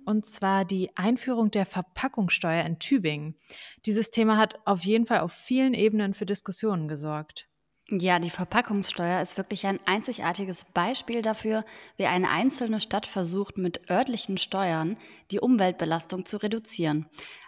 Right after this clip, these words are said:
Speaker 2: Aber lass uns vielleicht einfach mal einen Blick darauf werfen, was diese Steuer genau bezweckt und wie sie eigentlich funktioniert.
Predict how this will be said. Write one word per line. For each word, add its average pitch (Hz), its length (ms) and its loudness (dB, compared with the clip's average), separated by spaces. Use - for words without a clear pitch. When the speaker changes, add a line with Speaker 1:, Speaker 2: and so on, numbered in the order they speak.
Speaker 2:
Aber 180 260 2
lass 190 240 2
uns 262 160 0
vielleicht 240 380 -2
einfach 214 160 -2
mal 214 140 -2
einen 196 120 0
Blick 226 220 -4
darauf 160 300 -4
werfen, 165 360 -2
was 170 120 -4
diese 180 260 -6
Steuer 175 340 0
genau 175 320 2
bezweckt 214 640 -4
und 190 380 -2
wie 208 120 2
sie 202 200 -2
eigentlich 175 360 -2
funktioniert. 175 680 0